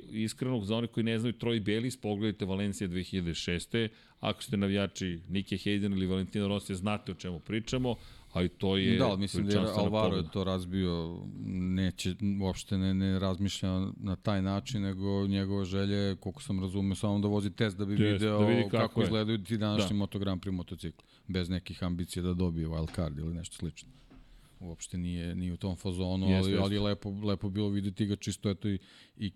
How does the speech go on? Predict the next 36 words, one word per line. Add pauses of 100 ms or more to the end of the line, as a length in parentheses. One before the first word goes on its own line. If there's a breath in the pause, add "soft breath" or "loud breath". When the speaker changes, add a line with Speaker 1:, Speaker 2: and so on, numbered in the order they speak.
(180)
Speaker 2:
kad
se
završi
taj
test
kroz
njegove
izjave,
u
stvari (160)
<laughs>
čuti,
ovaj,
iz
prve
ruke
kako
izgleda,
ovaj, (880)
ta-,
taj
neki
Moto
Grand
Prix
od (140)
nekih
desetak,
petnaest
godina
u
odnosu
na,
na
ovaj
današnji.